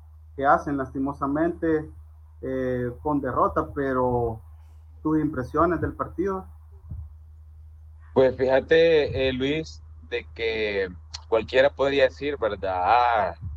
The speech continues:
Speaker 2: su primer partido, el debut, y, y se empieza con el, con el pie <laughs> izquierdo, ¿verdad? Como decimos.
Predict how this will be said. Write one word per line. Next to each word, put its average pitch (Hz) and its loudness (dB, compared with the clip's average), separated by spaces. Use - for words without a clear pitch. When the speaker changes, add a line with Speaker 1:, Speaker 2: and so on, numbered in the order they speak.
Speaker 2:
su - -6
primer 110 0
partido, 123 0
el 104 0
debut, 117 0
y, 95 -2
y 113 -4
se - 4
empieza 113 0
con 107 -2
el, 87 -8
con 98 -4
el 98 -6
pie - 2
<laughs> - -4
izquierdo, 143 2
¿verdad? 98 -6
Como 101 -8
decimos. 104 -10